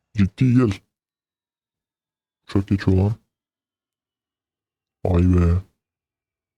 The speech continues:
Geliştirmişler bunu. Oğlum ciddi misin ya?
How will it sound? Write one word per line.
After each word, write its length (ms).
Geliştirmişler 760
bunu. 140
Oğlum 260
ciddi 360
misin 340
ya? 640